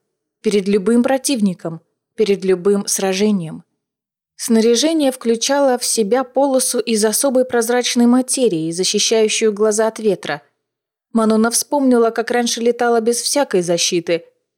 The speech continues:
но тогда ее выручала магия, оберегающая глаза. А сейчас, если снять этот обруч, они сразу же начнут слезиться от обжигающего ветра,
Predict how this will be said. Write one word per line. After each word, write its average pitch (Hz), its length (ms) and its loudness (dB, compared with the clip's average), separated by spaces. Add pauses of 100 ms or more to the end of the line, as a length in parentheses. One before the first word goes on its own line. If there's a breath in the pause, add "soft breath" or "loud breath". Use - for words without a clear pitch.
(200)
но 208 140 0
тогда 202 360 0
ее 226 320 0
выручала 220 540 2
магия, 226 480 2
оберегающая 196 800 0
глаза. 202 520 0 (420)
А 220 120 -2
сейчас, 277 680 -2
если 226 380 0
снять 226 360 0
этот 214 320 -2
обруч, 208 540 -2
они 220 220 2
сразу 220 420 0
же 214 160 0
начнут 220 420 0
слезиться 226 640 0
от 233 280 -2
обжигающего 226 800 0
ветра, 170 480 -2